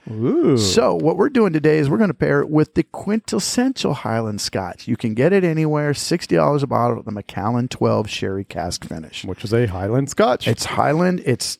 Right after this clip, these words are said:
Speaker 2: the quintessential. Most people know it.
Speaker 1: Mm-hmm.
Speaker 2: It's got good flavors. It has some sweetness with the sherry finish. This has some sweetness in this tobacco with the casings that they use. And it'll be fun to pair this, so.
Speaker 1: And before you guys Instagram message us going, "Well, you guys have done Macallan's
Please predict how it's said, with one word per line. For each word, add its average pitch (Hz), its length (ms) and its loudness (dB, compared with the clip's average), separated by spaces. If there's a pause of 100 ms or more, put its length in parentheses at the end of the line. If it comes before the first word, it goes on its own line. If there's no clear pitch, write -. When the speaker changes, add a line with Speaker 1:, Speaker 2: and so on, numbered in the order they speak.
(100)
Speaker 2:
the 131 100 -2
quintessential. 147 760 0
Most 107 240 -2
people 101 260 -8
know 135 340 2
it. 147 120 2
Speaker 1:
Mm-hmm. - 240 -4
Speaker 2:
It's - 100 -16
got 95 220 0
good 92 180 -4
flavors. 135 480 2
It - 80 0
has 110 160 0
some - 180 -8
sweetness 135 640 0
with - 140 -4
the 95 80 -2
sherry 120 360 0
finish. 131 440 0 (340)
This 120 200 2
has 120 180 2
some 117 160 -4
sweetness 120 440 0
in 110 100 0
this 113 140 -2
tobacco 120 580 0
with 123 160 -2
the 101 80 -4
casings 123 480 0
that 123 120 -2
they 123 100 2
use. 127 380 2 (440)
And 113 500 2 (140)
it'll 156 200 2
be 170 120 0
fun 175 300 0
to 160 60 -2
pair 196 240 0
this, 92 200 -4
so. 90 320 -6 (280)
Speaker 1:
And 113 80 -12
before 123 280 2
you 123 120 4
guys 117 280 4 (420)
Instagram 110 540 0
message 107 340 -4
us 110 140 -6
going, 107 420 -8
"Well, 135 240 4
you 143 60 -2
guys 156 200 4
have 131 80 -4
done 135 180 4
Macallan's 127 440 -2